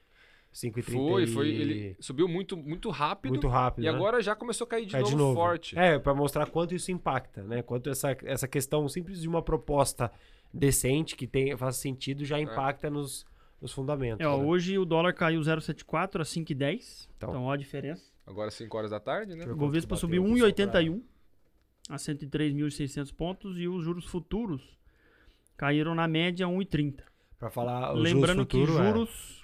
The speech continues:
Speaker 1: Só, só
Speaker 3: quando caem, é quando você ganha dinheiro na renda fixa. Então, eles são inversamente proporcionais. E os juros tende a se li-, se, é, existe uma, um alívio de tensão nos juros quando,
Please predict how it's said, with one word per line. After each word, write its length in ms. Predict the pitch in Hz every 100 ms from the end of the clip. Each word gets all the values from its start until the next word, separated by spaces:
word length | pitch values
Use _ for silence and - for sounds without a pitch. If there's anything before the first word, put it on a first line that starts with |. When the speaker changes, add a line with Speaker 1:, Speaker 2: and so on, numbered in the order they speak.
| - _
Speaker 1:
Só, 260 | - 107 110
só 120 | -
Speaker 3:
quando 260 | - 170 190
caem, 560 | - 180 180 208 247 - - - - -
é 80 |
quando 240 | 151 170 170
você 280 | 175 165 170
ganha 180 | 170
dinheiro 260 | 170 170 160
na 60 | 165
renda 180 | 165 170
fixa. 360 | - 135 -
Então, 220 | - 123
eles 100 | 123
são 160 | - 131
inversamente 460 | 135 135 143 139 -
proporcionais. 800 | 143 - 143 156 151 170 185 - _ - - - - _ -
E 180 | 156 160
os 160 | 160
juros 540 | 160 180 185 - - - _ - _ _ _ -
tende 380 | 175 196 196
a 80 | 196
se 180 | 180 202
li-, 220 | 185 185
se, 300 | 165 170 180 -
é, 280 | - 143 131 - - - -
existe 340 | 151 151 175
uma, 240 | 196 196 180 - _ -
um 60 |
alívio 300 | 170 220 254
de 100 | 226
tensão 460 | 220 214 196 165 165
nos 160 | 170
juros 320 | 151 185 196 -
quando, 440 | 175 185 202 247